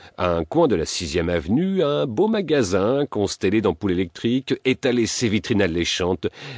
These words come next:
garnies de différents produits du commerce et de l'industrie. Soapy ramassa un pavé et le lança à toute volée dans la glace. Un attroupement se forma aussitôt et un policeman accourut.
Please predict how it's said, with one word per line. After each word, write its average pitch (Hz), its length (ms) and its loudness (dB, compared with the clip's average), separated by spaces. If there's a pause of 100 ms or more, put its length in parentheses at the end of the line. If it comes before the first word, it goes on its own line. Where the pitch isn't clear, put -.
garnies 101 440 0
de 95 120 2
différents 92 480 -2
produits 95 320 -2
du 95 140 -2
commerce 95 600 -2
et 110 100 -2
de 98 100 2
l'industrie. - 760 -4 (340)
Soapy 165 640 0
ramassa 90 560 -2
un 135 140 2
pavé 160 540 0
et 240 100 2
le 247 60 2
lança 180 440 0
à 214 160 -2
toute 214 160 0
volée 240 320 4
dans 240 160 0
la 156 140 2
glace. - 380 -6 (680)
Un 85 200 -4
attroupement 113 500 0
se - 160 -6
forma 95 340 0
aussitôt 95 540 0
et 71 100 -4
un 76 120 -2
policeman 98 480 -2
accourut. 98 400 0